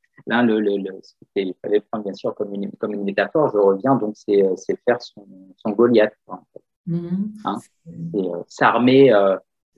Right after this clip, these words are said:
Speaker 1: s'armer de, de tout ce qui est possible, et plus, plus je m'arme, plus je crée une épaisseur, et plus cette épaisseur, cette é-, épaisseur me fige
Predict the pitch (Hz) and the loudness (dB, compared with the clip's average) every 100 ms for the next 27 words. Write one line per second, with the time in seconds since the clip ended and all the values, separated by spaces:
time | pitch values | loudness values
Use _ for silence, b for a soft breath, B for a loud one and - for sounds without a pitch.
0 | _ 110 113 120 110 98 92 101 - 143 | _ -6 -2 -2 -2 -4 -8 -14 -12 -12
1 | - - 110 110 - 170 143 107 - - | -10 -8 -8 -6 -6 -4 -2 -2 -4 -4
2 | 123 - 117 104 104 120 147 123 107 - | -2 -2 -4 0 0 2 2 0 -4 -6
3 | 123 - - 120 110 - 104 - 123 156 | -6 -4 -4 -2 -2 -2 -8 -2 0 0
4 | 123 98 - - 117 110 113 - 127 123 | -2 -4 -6 -8 -4 -2 -2 -2 2 2
5 | 123 _ - 107 120 - - - - 110 | 0 _ -6 -2 -2 -2 -6 -6 -2 -2
6 | - 120 107 104 107 _ 139 185 127 90 | 2 2 2 0 -2 _ 2 4 0 -6